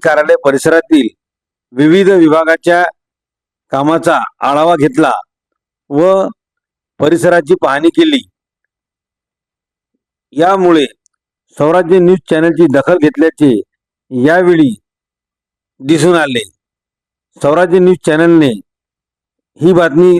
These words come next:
लावताच जिल्हाधिकाऱ्यांनी दखल घेतल्याबद्दल स्वराज्य मराठी न्यूज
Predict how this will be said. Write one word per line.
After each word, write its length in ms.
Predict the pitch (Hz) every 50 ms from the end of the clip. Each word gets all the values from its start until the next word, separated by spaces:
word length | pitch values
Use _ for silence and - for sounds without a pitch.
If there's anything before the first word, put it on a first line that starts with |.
| 165 147
लावताच 580 | 139 135 139 147 - - 170 151 131 - - _ _ _ _ _ -
जिल्हाधिकाऱ्यांनी 800 | 117 110 135 143 160 175 175 165 185 143 170 165 170 170 180 175
दखल 300 | 143 139 139 131 156 165
घेतल्याबद्दल 720 | 151 156 - - 170 160 143 151 - - 160 151 131 110 - _ _ _ _ _ _ _ _ _ _
स्वराज्य 500 | - - 135 139 151 170 170 160 175 185
मराठी 340 | 160 156 156 156 156 156
न्यूज 120 | 156 160